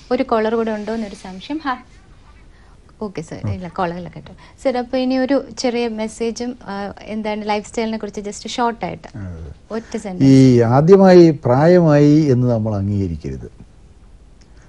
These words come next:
Speaker 2: രണ്ട്, നമ്മുടെ ദിനചര്യയിൽ ഒരു ക്ലിപ്തത വേണം. റെഗുലറായിട്ടുള്ള exercise ചെയ്യണം. ആഹാരം വല്ല പഴയ ആൾക്കാർ നിലക്ക് അര വയറേ കഴിക്കാവൂ. പിന്നെ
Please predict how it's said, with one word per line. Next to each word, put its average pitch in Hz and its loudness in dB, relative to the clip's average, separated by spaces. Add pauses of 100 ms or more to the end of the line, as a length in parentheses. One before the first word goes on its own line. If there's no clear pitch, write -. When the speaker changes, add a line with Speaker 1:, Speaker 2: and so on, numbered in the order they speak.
(180)
Speaker 2:
രണ്ട്, 143 6 (460)
നമ്മുടെ 123 2
ദിനചര്യയിൽ 147 6
ഒരു 127 4
ക്ലിപ്തത 110 -2
വേണം. - -8 (480)
റെഗുലറായിട്ടുള്ള 135 4
exercise 98 -4
ചെയ്യണം. 58 -14 (420)
ആഹാരം 151 6
വല്ല 135 0
പഴയ 127 2
ആൾക്കാർ 131 0
നിലക്ക് 120 0
അര 113 0
വയറേ 95 -4 (100)
കഴിക്കാവൂ. - -14 (840)
പിന്നെ 131 2